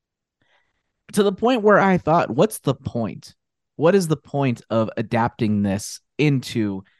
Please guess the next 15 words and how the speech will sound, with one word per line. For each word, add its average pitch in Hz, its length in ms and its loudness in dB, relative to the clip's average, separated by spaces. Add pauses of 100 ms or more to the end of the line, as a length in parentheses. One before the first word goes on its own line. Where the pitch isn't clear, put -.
(280)
a 117 80 -4
series 113 640 2 (280)
if 135 160 2
it's - 120 -4
basically 151 480 0
just 120 220 -4
gonna 127 200 0
kinda," 113 400 -2 (560)
it's 156 180 -2
so 190 240 2
story 160 340 0
driven. 117 220 -2
It's 113 160 -10
not - 140 -8
like 139 260 -2